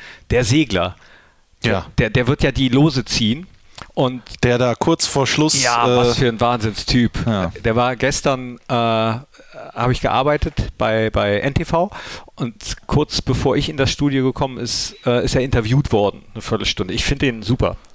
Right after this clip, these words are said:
Speaker 2: Bist
Speaker 1: Äh,
Speaker 2: du denn da fehlerfrei, unfallfrei reingegangen oder bist du auch an so einem Rettungsboot vorher
Speaker 1: <laughs>
Speaker 2: hängen geblieben?
Speaker 1: An so einem Fisch,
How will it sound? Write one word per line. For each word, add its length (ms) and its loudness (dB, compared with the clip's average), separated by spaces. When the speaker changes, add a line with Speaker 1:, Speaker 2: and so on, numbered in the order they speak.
Speaker 2:
Bist 160 2
Speaker 1:
Äh, 40 2
Speaker 2:
du 80 2
denn 160 2
da 100 2
fehlerfrei, 540 2
unfallfrei 560 0
reingegangen 420 0
oder 160 0
bist 200 -2
du 60 2
auch 120 2
an 140 0
so 80 0
einem 240 0
Rettungsboot 800 -2
vorher 340 0
Speaker 1:
<laughs> 760 0
Speaker 2:
hängen 240 0
geblieben? 60 2
Speaker 1:
An 100 2
so 100 2
einem 80 -2
Fisch, 480 2